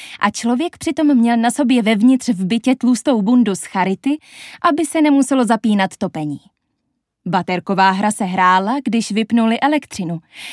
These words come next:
Skoro nikdy jsme nikam normálně nechodili, závodili jsme. Podlaha byla skoro pořád láva, na kterou se nesmělo šlápnout. Polštáře byly hlavně od toho, aby se z nich stavěly bunkry.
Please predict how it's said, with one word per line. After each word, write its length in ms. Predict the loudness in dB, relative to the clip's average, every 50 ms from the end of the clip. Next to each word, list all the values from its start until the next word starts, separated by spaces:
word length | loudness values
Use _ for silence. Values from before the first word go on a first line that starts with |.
| -18 -20 -20 -20 _
Skoro 300 | -14 -6 -2 0 0 2
nikdy 340 | 2 2 2 2 2 0 0
jsme 200 | 0 0 2 4
nikam 320 | 4 4 4 2 2 2 4
normálně 440 | 4 4 4 4 4 4 4 4
nechodili, 680 | 4 2 2 0 0 0 0 0 0 0 -2 -4 -6 -8 _ _ _ _ _ _ _ -6
závodili 680 | -2 0 0 0 2 2 0 0 0 -2 -6 -8 -8
jsme. 220 | -10 -12 -12 -14 -14 -16 _ _ _ _ _ _ _ _ _
Podlaha 460 | -6 -4 -2 2 2 2 2 2 0 0
byla 220 | 2 2 0 0
skoro 340 | 0 -2 -2 -2 -2 -2 -2
pořád 380 | -2 -2 0 0 0 0 0
láva, 460 | 0 2 4 4 4 4 2 2 0 0
na 140 | 0 -2
kterou 260 | -2 -4 -4 -4 -4 -4
se 160 | -4 -4 -2
nesmělo 480 | -2 -2 -2 -2 0 0 2 0 0
šlápnout. 680 | -2 -2 0 2 2 2 0 -2 -6 -6 -6 -6 -8 -12 -16 -20 -20 -18 -18 -20 -18 -8
Polštáře 640 | -4 -2 -2 -2 -2 -4 -4 -2 -2 0 0 0 0
byly 220 | 2 2 0 0 0
hlavně 480 | -2 -2 0 2 2 2 2 0 -2 -4
od 200 | -6 -6 -6 -6
toho, 340 | -4 -2 -2 -2 -2 -4 -4 -2
aby 220 | -2 -2 0 0
se 140 | 0 0 -2
z 60 | -2
nich 220 | -2 -4 -8 -8 -10
stavěly 560 | -10 -6 -4 -2 0 0 -2 -2 -2 -4 -4
bunkry. 500 | -4 -4 -4 -6 -6 -8 -10 -14 -18 -20